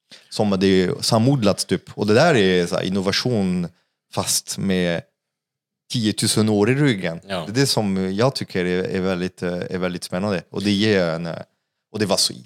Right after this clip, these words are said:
Speaker 1: jävla gott framförallt.
Speaker 2: Nej, men det är ju intressant. Det där har vi ju börjat återupptäcka nu. För jag menar,
Speaker 1: Mm.
Speaker 2: i Sverige så har det ju ändå under liksom min uppväxt och sådär, så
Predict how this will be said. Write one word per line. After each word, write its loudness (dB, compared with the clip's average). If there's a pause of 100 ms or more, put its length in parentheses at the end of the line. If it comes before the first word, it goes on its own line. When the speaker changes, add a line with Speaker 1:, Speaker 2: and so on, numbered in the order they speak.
Speaker 1:
jävla 2
gott 0
framförallt. -6
Speaker 2:
Nej, -18
men -20
det -4
är 2
ju 0
intressant. -2
Det -16
där 0
har -4
vi -6
ju -4
börjat -2
återupptäcka -14
nu. -16 (160)
För -6
jag -2
menar, -2
Speaker 1:
Mm. -4 (680)
Speaker 2:
i -20
Sverige 0
så -4
har 0
det -2
ju -2
ändå -6
under -14
liksom -10
min -4
uppväxt -14
och -10
sådär, -6
så -6